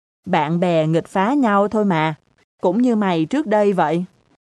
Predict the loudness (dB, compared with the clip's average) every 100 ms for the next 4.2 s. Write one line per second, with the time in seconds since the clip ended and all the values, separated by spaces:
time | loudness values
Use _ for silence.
0 | _ _ _ _ _ -6 -4 -2 -2 -2
1 | -2 -2 -2 -2 -6 -6 -2 -2 -2 -2
2 | -2 0 0 2 2 2 2 2 -2 _
3 | _ _ _ _ _ -4 -2 -2 -2 -2
4 | -4 -6